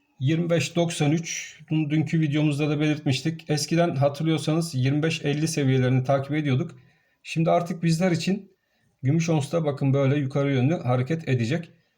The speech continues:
Ee, bizler için artık yirmi beş doksan üç seviyesi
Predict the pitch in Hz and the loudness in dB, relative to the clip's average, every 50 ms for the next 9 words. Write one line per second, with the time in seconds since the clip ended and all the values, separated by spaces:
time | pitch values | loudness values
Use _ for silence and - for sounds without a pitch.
0 | _ _ _ _ - 127 127 131 131 131 139 170 165 160 160 143 131 127 - 123 | _ _ _ _ -2 0 2 4 4 4 2 2 0 0 0 0 0 -2 -2 -2
1 | 131 160 151 131 - 175 170 - - _ _ - 123 127 139 139 151 147 143 135 | 0 0 0 0 0 -4 -6 -6 -12 _ _ -6 -2 0 0 2 2 0 0 0
2 | 147 135 127 - - - - - - _ _ _ _ _ _ _ _ _ _ _ | 0 0 0 -2 -4 -8 -10 -14 -18 _ _ _ _ _ _ _ _ _ _ _
3 | - 143 135 135 - 147 135 135 135 131 - - - - 143 143 139 127 117 110 | -2 -2 -2 -2 -2 0 0 0 0 -2 -6 -8 -4 -4 -2 0 0 0 0 -2
4 | - - 165 202 - - - | 0 -2 -2 -2 -2 -6 -14